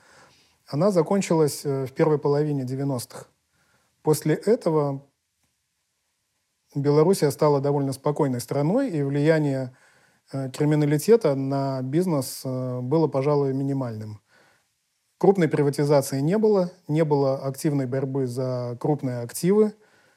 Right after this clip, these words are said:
В основном бизнес в Беларуси был мелким и средним, и каких-то криминальных историй, ну, у меня даже не на слуху. То есть такой класс всё равно остался, но он остался совершенно, эм,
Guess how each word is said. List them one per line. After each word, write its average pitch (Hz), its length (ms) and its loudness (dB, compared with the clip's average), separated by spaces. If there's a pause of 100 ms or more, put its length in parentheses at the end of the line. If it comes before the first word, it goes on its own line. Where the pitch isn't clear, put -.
(240)
В 131 160 -6
основном 165 420 0
бизнес 143 300 0
в 127 40 -8
Беларуси 135 640 -2
был 117 600 -4
мелким 135 420 -2
и 123 40 -6
средним, 196 580 0 (580)
и 147 480 2
каких-то 147 400 -2
криминальных 147 640 0
историй, 175 400 0
ну, 139 360 -6 (1200)
у 139 60 -4
меня 156 240 2
даже 143 240 0
не 139 100 -2
на 127 120 -4
слуху. 120 480 -10 (760)
То 151 80 0
есть 143 200 -2
такой 165 280 4
класс 170 260 4
всё - 140 -2
равно 214 260 4
остался, 147 400 0
но 156 100 0
он 185 100 0
остался 165 380 -2
совершенно, 139 680 -4 (680)
эм, 127 640 -6